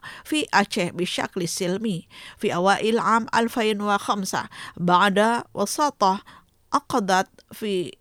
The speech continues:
amin kibal al-munazamati dawliyah al-Finlandia. Wa qadat harakah Aceh al-hurrah fil kharij liqa mumasilin anil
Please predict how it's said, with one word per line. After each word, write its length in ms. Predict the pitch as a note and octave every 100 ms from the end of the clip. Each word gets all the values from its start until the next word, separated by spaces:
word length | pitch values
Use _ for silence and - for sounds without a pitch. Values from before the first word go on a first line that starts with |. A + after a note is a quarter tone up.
| _
amin 400 | G#3+ A#3 C#4+ A#3
kibal 480 | - G#3 F3+ E3+ -
al-munazamati 1000 | G3+ F#3 D#3+ F3+ E3+ E3+ E3+ F#3 G#3 G3+ F3+
dawliyah 480 | F3 F3 E3+ F#3+ - - - - -
al-Finlandia. 1800 | F#3+ F3+ F3+ - - D4 A3+ G#3+ G#3+ G#3 G3+ G#3+ A#3+ B3+ C4 F#3 G#3+ - - - -
Wa 240 | - F3+ -
qadat 560 | C4+ B3+ G3 F#3 -
harakah 480 | - - - G#3+ -
Aceh 400 | G3 - - B3+ -
al-hurrah 560 | F3 - F#3 - - - - -
fil 240 | G#3 E3+
kharij 560 | - B3 C4 F#3+ E3+ - _
liqa 800 | - A#3 C#4+ - - F3+ A3 - - _ - - - _ -
mumasilin 800 | F3+ F#3 - A3 E3 G3 A#3+ - _ _
anil 480 | F3+ F3 E3+ F#3